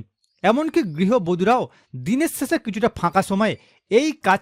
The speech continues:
করে মোটা টাকা কামিয়ে নিতে পারবেন। এবার দেখুন বন্ধুরা, ভারত সরকারের অ্যাপ্রুভ কোম্পানি ফ্লেক্সিবেঞ্চের ওয়েবসাইটে গিয়ে প্রথমেই একটি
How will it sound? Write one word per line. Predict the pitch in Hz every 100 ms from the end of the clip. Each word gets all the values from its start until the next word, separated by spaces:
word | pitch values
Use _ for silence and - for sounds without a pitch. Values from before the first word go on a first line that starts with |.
| -
করে | 240 220
মোটা | 180 247 262 311
টাকা | 190 180
কামিয়ে | 202 160 156 175 170
নিতে | 160
পারবেন। | 147 156 147 170 156 117 _ _ _ _ _ _
এবার | 226 262 349
দেখুন | 214 - 185
বন্ধুরা, | 156 143 131 - _ _ -
ভারত | 131 - 175 269 359
সরকারের | - 247 196 262 226
অ্যাপ্রুভ | - 190 - 262 165 _ _ _
কোম্পানি | 196 185 185 240
ফ্লেক্সিবেঞ্চের | 277 175 185 - 175 208 202 254 - _ _ _
ওয়েবসাইটে | 185 247 311 - 330 330 359 285
গিয়ে | 196 277
প্রথমেই | - 190 180 247 277
একটি | 190 190 - 220